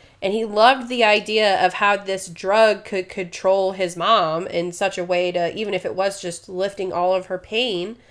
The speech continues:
um, I think that he wanted to con-, make ma-, take matters into his own hands and have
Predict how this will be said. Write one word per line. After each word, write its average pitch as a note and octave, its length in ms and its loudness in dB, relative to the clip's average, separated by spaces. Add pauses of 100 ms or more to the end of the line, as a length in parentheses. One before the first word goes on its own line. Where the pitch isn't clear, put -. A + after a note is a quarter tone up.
(360)
um, E3+ 520 2 (400)
I B3+ 300 4
think F#3 580 -4
that F3 160 2
he C4 540 -8
wanted F#3+ 560 -6
to G3+ 240 -8
con-, F#3+ 280 -12 (240)
make G3 340 -6
ma-, F3+ 200 0 (260)
take A#3+ 240 -6
matters G3+ 280 2
into F#3 220 -6
his E3 140 -4
own E3+ 240 -2
hands D#3+ 340 -4
and F3 220 -8
have G#3 680 -2